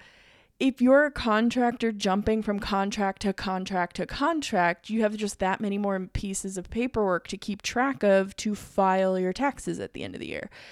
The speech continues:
And that's not bad. It's just something else to keep track of.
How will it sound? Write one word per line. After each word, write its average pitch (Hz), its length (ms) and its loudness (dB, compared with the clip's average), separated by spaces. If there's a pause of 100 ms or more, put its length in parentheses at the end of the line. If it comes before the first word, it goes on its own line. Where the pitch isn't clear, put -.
(140)
And 311 140 0
that's 453 240 4
not - 360 2
bad. 190 640 6
It's 240 220 -2
just - 400 -4
something 233 560 0
else 190 300 0
to 185 80 -6
keep 214 180 -2
track 339 340 -6
of. - 200 -10